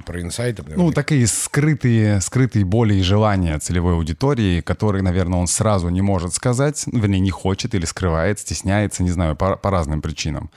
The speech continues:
Speaker 2: но которые внутри него живут.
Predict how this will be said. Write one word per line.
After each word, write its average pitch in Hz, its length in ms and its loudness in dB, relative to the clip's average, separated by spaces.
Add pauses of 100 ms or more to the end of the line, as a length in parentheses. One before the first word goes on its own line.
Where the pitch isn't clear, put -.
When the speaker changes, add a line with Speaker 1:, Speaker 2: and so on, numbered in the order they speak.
(300)
Speaker 2:
но 127 120 2
которые 120 360 0
внутри 104 280 2
него 101 460 2 (480)
живут. 98 540 0